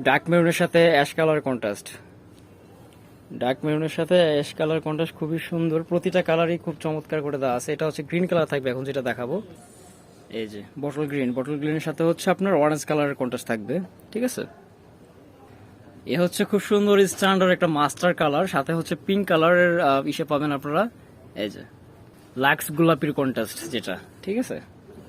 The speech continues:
সবগুলোর প্রাইস একই থাকতেছে, যার যেটা ভালো লাগে আপনার সাথে সাথে স্ক্রিনশটগুলো দিয়ে নেবেন।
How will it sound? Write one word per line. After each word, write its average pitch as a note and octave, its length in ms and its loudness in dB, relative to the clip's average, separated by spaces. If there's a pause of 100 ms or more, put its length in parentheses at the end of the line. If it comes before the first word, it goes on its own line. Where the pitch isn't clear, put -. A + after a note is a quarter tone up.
(360)
সবগুলোর C#3 320 0
প্রাইস D3 240 0
একই C#3+ 180 0
থাকতেছে, E3+ 520 0
যার D3 200 4
যেটা D3+ 160 0
ভালো D3+ 160 0
লাগে F3+ 180 2
আপনার D#3+ 200 0
সাথে D#3+ 200 -6
সাথে D#3+ 240 -2
স্ক্রিনশটগুলো D3 520 -4
দিয়ে C#3 140 -2
নেবেন। B2 300 -4